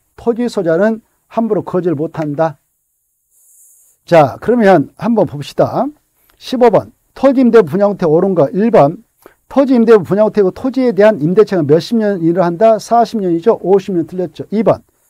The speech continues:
토지 임대부 분양주택 토지에 대한 임대차 기간을 갱신하기 위해서는 토지 임대, 토지 임대부 분양주택 소유자 얼마 이상의 갱신 청구가 들어가야 한다?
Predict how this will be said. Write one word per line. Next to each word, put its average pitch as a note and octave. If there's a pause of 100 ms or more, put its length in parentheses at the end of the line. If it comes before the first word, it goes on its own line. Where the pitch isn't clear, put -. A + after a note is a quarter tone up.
(360)
토지 C#4+
임대부 G#3
분양주택 G3
토지에 A#3
대한 F#3
임대차 G3
기간을 F3
갱신하기 F3+
위해서는 E3 (280)
토지 C4+
임대, G3
토지 C4+
임대부 G#3
분양주택 F#3+
소유자 F3+
얼마 A3+
이상의 G#3+
갱신 F#3
청구가 F#3+
들어가야 E3+
한다? F#3+